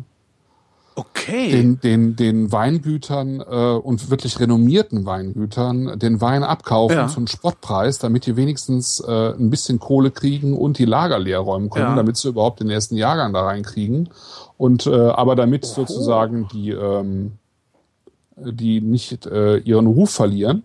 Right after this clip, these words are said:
Speaker 2: ja,
Speaker 1: Mhm.
Speaker 2: äh, indem sie eben, äh, ihre Weine zu billig anbieten, bieten sie sie halt als No-Name-Weine an,
Speaker 1: Ja,
Speaker 2: ne?
Speaker 1: super.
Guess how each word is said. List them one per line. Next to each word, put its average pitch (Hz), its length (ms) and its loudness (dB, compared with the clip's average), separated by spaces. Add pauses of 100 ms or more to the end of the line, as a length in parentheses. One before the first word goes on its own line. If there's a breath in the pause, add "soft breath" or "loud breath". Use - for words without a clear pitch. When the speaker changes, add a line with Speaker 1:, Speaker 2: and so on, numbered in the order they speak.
(160)
Speaker 2:
ja, 139 180 -4 (140)
Speaker 1:
Mhm. 135 400 -4
Speaker 2:
äh, 110 260 -2
indem 117 240 0
sie 113 140 -2
eben, 110 240 -2
äh, 104 300 -4
ihre 110 280 -2
Weine 113 300 -2
zu 117 160 -4
billig 110 320 0
anbieten, 131 540 -2
bieten 156 200 0
sie 147 160 0
sie 143 160 2
halt 139 220 2
als - 340 -6
No-Name-Weine 101 800 0
an, 87 140 -6
Speaker 1:
Ja, 160 120 2
Speaker 2:
ne? 131 60 -4
Speaker 1:
super. 127 460 -8